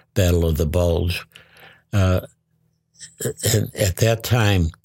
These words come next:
the Army d-, did not send anyone eighteen and yo-, eighteen and younger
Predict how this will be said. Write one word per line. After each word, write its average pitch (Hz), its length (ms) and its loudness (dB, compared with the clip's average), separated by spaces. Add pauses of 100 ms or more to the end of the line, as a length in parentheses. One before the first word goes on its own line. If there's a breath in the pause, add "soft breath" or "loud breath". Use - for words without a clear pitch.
(720)
the 95 560 0
Army 98 760 0 (180)
d-, 156 160 -14 (220)
did 98 240 0
not 98 460 0 (880)
send 90 340 0
anyone 87 600 2 (580)
eighteen 95 480 2
and 87 200 2
yo-, 90 260 2 (160)
eighteen 92 380 0
and 87 140 2
younger 82 500 0